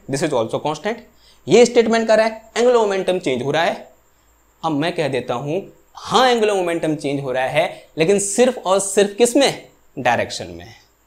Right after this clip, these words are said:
कितनी इंपॉर्टेंट बात है। हाँ, ये क्या दिखा रहा है? हाँ, एंगुलर मोमेंटम चेंज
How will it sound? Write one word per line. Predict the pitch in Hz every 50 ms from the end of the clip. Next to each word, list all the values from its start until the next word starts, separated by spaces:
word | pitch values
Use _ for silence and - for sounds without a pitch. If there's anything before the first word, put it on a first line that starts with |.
| _ _ _ _ _ _
कितनी | - 131 131 156 156
इंपॉर्टेंट | 160 160 160 156 156 156 156
बात | 147 147 143 143 156
है। | 165 175 - - - - - _ _ _ _
हाँ, | - - - 139 135 151 196 269 285 - - _ _ -
ये | 95 113 175 220
क्या | 214 - 214 202
दिखा | 190 185 185 185 160
रहा | 151 151 156
है? | 156 165 196 240 247 - - - -
हाँ, | - - 131 123 131 165 240 285 - - _ _ _ _ 147
एंगुलर | 156 170 180 196
मोमेंटम | 185 180 175 170 175 170 170 165 160
चेंज | 160 156 147 139 131